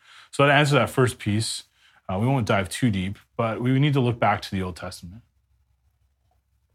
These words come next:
And in the Old Testament, we see this picture, a super concise form of it,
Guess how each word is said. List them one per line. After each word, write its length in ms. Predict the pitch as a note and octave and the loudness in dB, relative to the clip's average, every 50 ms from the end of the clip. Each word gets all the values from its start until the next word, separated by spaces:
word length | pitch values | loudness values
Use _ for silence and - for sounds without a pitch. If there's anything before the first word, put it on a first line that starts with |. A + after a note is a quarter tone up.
| _ _ _ _ _ _ - - | _ _ _ _ _ _ -4 -2
And 100 | C#3+ C3+ | 0 2
in 60 | B2 B2+ | 2 2
the 100 | B2 B2+ | 2 2
Old 140 | C3+ C#3+ | 0 0
Testament, 380 | - - D3 C3+ A2+ - C3+ A#2 | 2 2 2 2 2 0 -2 -2
we 80 | A#2 A2+ | -2 -2
see 200 | - - C3 B2+ | -2 0 0 2
this 220 | A#2+ A2 F2+ - - _ _ - | 2 0 -2 -6 -10 _ _ -6
picture, 560 | - C#3+ - - - B2+ A2+ G#2+ G#2 G2+ F2+ - _ _ _ _ _ _ _ _ _ _ - - - - | -4 -2 -2 0 0 0 2 0 0 -2 -4 -8 _ _ _ _ _ _ _ _ _ _ -20 -16 -10 -8
a 60 | E2+ | -6
super 400 | - - - - D#3+ C3+ - B2+ | -4 -4 0 2 2 4 2 2
concise 520 | - - A#2+ G#2+ - - A2+ G#2+ G#2 F#2+ - | 0 0 0 0 0 0 0 0 -2 -4 -6
form 300 | - - G#2 G2+ F#2+ F#2 | -8 -8 -6 -6 -6 -6
of 100 | F2 F2+ | -6 -6
it, 160 | F#2+ G#2+ | -8 -8